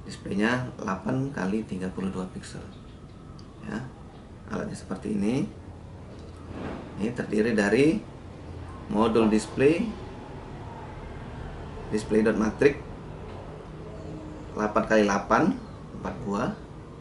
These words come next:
ya, yang dikendalikan dengan I C Max tujuh dua sembilan belas. Nah, sini dihubungkan dengan microcontroller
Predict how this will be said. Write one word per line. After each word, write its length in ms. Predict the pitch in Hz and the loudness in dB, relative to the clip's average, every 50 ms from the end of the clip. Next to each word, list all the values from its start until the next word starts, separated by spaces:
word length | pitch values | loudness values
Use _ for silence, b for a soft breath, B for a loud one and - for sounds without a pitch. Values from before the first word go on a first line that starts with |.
| - - - - - - - - - - - - - - - - - - - 110 | -14 -14 -14 -14 -14 -16 -16 -16 -16 -16 -16 -16 -14 -14 -14 -14 -14 -12 -8 -4
ya, 160 | 98 101 131 135 - - - - - - - - - - - - - - - 110 | -4 -2 -4 -4 -8 -12 -14 -14 -16 -16 -16 -16 -16 -16 -16 -16 -16 -14 -8 -4
yang 160 | 107 98 104 107 107 104 104 107 107 107 104 107 - - - - - - - - - - - - - - - - - - - - - - - - - - - 107 | 0 2 4 4 6 6 6 6 6 4 4 2 -2 -6 -16 -16 -16 -16 -14 -12 -12 -12 -12 -14 -14 -14 -14 -14 -16 -16 -14 -16 -16 -14 -14 -14 -14 -14 -12 -12
dikendalikan 560 | 107 - 101 92 92 95 101 104 - 123 131 131 | -8 -6 -6 -4 -2 0 0 0 2 2 4 4
dengan 480 | 110 101 95 101 110 123 139 143 151 - - - - - - - - - - - - - - - - - - - - - - - - 311 302 - - - - - - - - - - - - - - - - | 4 4 4 4 4 4 2 0 -2 -4 -10 -14 -14 -14 -14 -16 -16 -16 -16 -16 -16 -16 -14 -14 -14 -14 -14 -14 -14 -14 -14 -14 -14 -14 -14 -14 -14 -14 -14 -14 -14 -14 -14 -14 -14 -14 -14 -12 -12 -8 -2
I 160 | 107 110 104 | 2 2 2
C 240 | - - - 139 147 | 2 0 -2 0 0
Max 320 | 139 123 113 107 - - - - 107 95 98 101 98 - - - | 2 2 0 0 -2 -4 0 0 2 2 2 0 -2 -2 -4 -2
tujuh 240 | - 110 98 110 104 | 0 0 2 2 2
dua 240 | - 110 107 107 | 4 4 2 2
sembilan 320 | - 101 98 92 90 95 92 | 2 0 0 0 0 -2 -2
belas. 400 | 92 90 - - - - - - - - - - - - - - - - - - - - - - - - - - - - - - 98 | -4 -4 -8 -10 -12 -14 -14 -14 -14 -16 -14 -14 -14 -14 -14 -14 -14 -14 -14 -12 -12 -12 -12 -12 -12 -12 -12 -12 -14 -14 -12 -10 -8
Nah, 240 | 92 90 87 - - - - | -6 -6 -6 -8 -10 -12 -12
sini 400 | - 107 104 98 107 120 123 123 | -6 -2 0 2 4 4 4 6
dihubungkan 480 | 110 107 98 95 98 98 98 113 117 | 6 6 4 4 4 2 2 2 4
dengan 160 | 117 104 104 110 | 4 6 6 6
microcontroller 800 | 110 104 - - 101 98 98 95 95 98 95 95 110 127 131 | 6 4 4 2 0 2 2 0 2 2 4 4 4 4 2